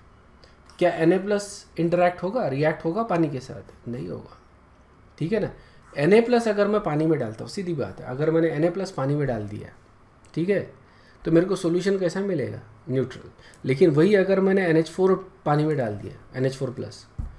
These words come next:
तो मेरे को सॉल्यूशन एसिडिक मिलेगा। समझ में आया कि that's the reason why you get acidic, uh, या फिर alkaline solution when you have, uh, those type of salt। Another important point to remember is that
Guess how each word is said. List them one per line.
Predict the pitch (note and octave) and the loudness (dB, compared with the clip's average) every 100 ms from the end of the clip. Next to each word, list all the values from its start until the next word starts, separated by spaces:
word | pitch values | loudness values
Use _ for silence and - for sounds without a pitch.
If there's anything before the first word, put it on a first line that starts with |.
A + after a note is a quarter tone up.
| - - - | -20 -20 -12
तो | D#3 | -2
मेरे | D3 | -2
को | D3+ | -2
सॉल्यूशन | D3 D3 D3+ F#3 F#3 C3+ | -2 -2 -2 -4 -4 -6
एसिडिक | - A#2+ A2 F#2 | -6 -6 -8 -10
मिलेगा। | F2+ - - - - - - _ | -14 -16 -20 -20 -20 -20 -20 _
समझ | - C3+ | -8 -4
में | C3+ C#3+ | 0 -2
आया | D#3+ | -4
कि | |
that's | F3 D#3+ F#3+ - - | -4 -2 -4 -8 -4
the | E3+ | -2
reason | D#3 D3+ D3 C3 | 0 0 0 0
why | C3 F3+ G3+ - - - | 0 -2 -4 -14 -14 -4
you | C3+ | 0
get | D3 D3 C3+ | 0 -2 -6
acidic, | B2+ D3 D3+ D3 C#3+ - | -6 -4 -4 -6 -8 -4
uh, | C3 B2+ | -2 0
या | C3+ B2+ | 0 -2
फिर | D#3 D3+ | -4 -4
alkaline | B2+ A#2+ C3 C3 C3 B2 | -6 -4 -2 0 0 -2
solution | A2 C3 D3+ E3 C#3+ | -4 -4 -2 -2 -2
when | C3 | -2
you | B2+ | -2
have, | B2 A#2+ - - - - | -2 -4 -10 -20 -20 -4
uh, | A#2+ A#2+ A#2+ | -2 -2 -2
those | B2 - | -4 -4
type | A#2 G#2+ | -8 -8
of | - | -14
salt। | - G#2 - - - - - - - - - - _ _ - | -14 -14 -16 -20 -20 -20 -20 -20 -20 -20 -20 -20 _ _ 2
Another | D#3+ F#3+ G3+ | 6 8 8
important | F#3+ F#3+ F#3+ G3 F#3+ | 6 4 4 2 2
point | D3+ E3 E3 | 2 2 2
to | C#3+ | 0
remember | C3 C#3+ C3 F2+ - - | 2 2 2 -2 -8 -6
is | C#3+ C#3 | -4 2
that | D3 | 0